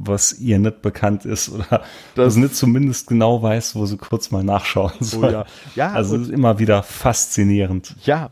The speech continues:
Speaker 2: und, und ich find's halt wirklich auch faszinierend. Ich sag ja, selbst wenn man gar nicht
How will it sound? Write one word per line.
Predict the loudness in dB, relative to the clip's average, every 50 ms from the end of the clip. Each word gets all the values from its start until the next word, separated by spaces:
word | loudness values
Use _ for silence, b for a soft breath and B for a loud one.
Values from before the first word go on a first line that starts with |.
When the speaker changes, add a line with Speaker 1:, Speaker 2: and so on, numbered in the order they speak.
| _ _ -2
Speaker 2:
und, | -2 -2 -2 -2 -4 -2
und | 0 0 0
ich | -2 -4 -2
find's | 0 0 0 0 0 -4
halt | -4 -2 0
wirklich | -2 -2 -2 -2 -2 0
auch | 0 -2 -2
faszinierend. | -2 -4 -4 -4 -4 -4 -4 -4 -2 0 0 -2 -2 -4
Ich | -6 -4 0
sag | 2 2 2 2 0
ja, | -2 0
selbst | 2 2 2 0 0 -6 -6 -6
wenn | -4
man | -2 -2 -2
gar | -2 -2 -4 -4
nicht | -6 -12